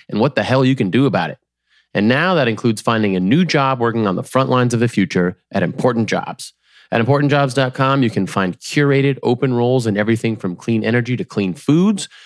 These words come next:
regenerative agriculture to artificial intelligence ethics, maternal health, and cancer research. Looking for new hires, maybe your company's first sustainability officer?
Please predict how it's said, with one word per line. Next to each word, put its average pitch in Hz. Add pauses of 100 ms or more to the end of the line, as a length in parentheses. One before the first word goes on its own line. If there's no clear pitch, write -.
(200)
regenerative 117
agriculture 139
to -
artificial 110
intelligence 151
ethics, 170 (260)
maternal 95
health, 160
and 165
cancer 160
research. - (380)
Looking 135
for 127
new 131
hires, 135
maybe 101
your 95
company's 101
first - (160)
sustainability 110
officer? 180